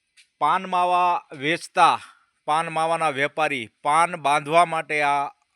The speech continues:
આ ખાખરાના પાનનો ઉપયોગ કરતા. ઝાઝો સમય સુધી એ પાન એવું ને એવું લીલું ને લીલું રહેશે.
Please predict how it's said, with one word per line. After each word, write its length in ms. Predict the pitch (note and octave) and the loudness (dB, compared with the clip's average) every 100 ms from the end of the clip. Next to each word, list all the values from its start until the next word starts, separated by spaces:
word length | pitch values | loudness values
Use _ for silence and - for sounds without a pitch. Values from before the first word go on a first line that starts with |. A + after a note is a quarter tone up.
| _ | _
આ 300 | D#3 C#3 C3+ | -6 -4 -4
ખાખરાના 680 | - B2+ C#3 - D3+ D3 C3+ | -6 -4 -4 -2 -2 -2 -4
પાનનો 380 | C3+ C3+ C3+ B2+ | -6 -6 -8 -12
ઉપયોગ 380 | A#2 C3 B2 - | -14 -12 -14 -12
કરતા. 320 | B2 A2 A#2+ | -16 -10 -10
ઝાઝો 440 | G#2+ A#2+ C3 D3+ | -6 -4 -4 -4
સમય 320 | C#3+ C3+ C#3 C3 | -8 -8 -10 -10
સુધી 280 | C#3+ B2+ | -12 -10
એ 140 | C3 B2+ | -8 -8
પાન 340 | A#2 B2+ B2+ | -8 -10 -8
એવું 260 | A#2+ B2+ C#3 | -8 -10 -10
ને 60 | |
એવું 220 | B2 B2 A2+ | -12 -12 -12
લીલું 340 | A2+ B2+ C#3 | -12 -12 -12
ને 60 | A#2+ | -14
લીલું 300 | A#2+ A#2 A2 | -14 -14 -14
રહેશે. 380 | A2 - G#2 | -14 -16 -20